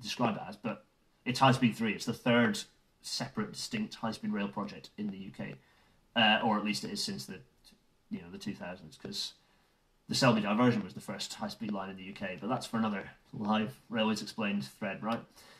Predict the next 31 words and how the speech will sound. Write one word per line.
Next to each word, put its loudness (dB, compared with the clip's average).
Uh, 6
will 8
high-speed 6
trains 6
be 6
able 6
to 0
switch 0
away 6
from 2
H 2
S 0
two 4
for 0
engineering 4
works? -8
Um, 6
that 6
depends 4
on 4
how 2
many 6
connections 2
into 0
the -2
existing -4
railway -2
network -14
we -10
get. -12
So, -2